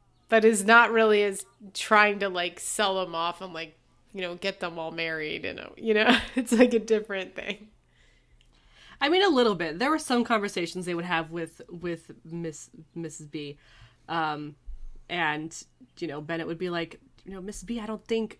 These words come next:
Speaker 2: I don't think Luke should be hanging out with this guy."
Speaker 1: Yeah.
Speaker 2: And, and she was like, "This is good for, this is good for Luke.
Speaker 1: Yeah.
Speaker 2: Leave, leave him alone."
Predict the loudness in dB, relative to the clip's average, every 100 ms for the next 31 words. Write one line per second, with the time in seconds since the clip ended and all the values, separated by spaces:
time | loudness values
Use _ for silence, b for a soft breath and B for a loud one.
0 | -12 -8 -6 -4 -2 -4 -4 -6 -4 -4
1 | -4 -6 -8 -12 -8 -6 -6 -8 -2 0
2 | 0 -4 -14 -20 _ _ _ _ -8 -6
3 | -6 0 2 2 0 4 6 6 8 8
4 | 8 0 -6 -2 -2 4 4 4 0 0
5 | -4 0 6 10 10 12 10 10 8 10
6 | 12 10 12 8 6 0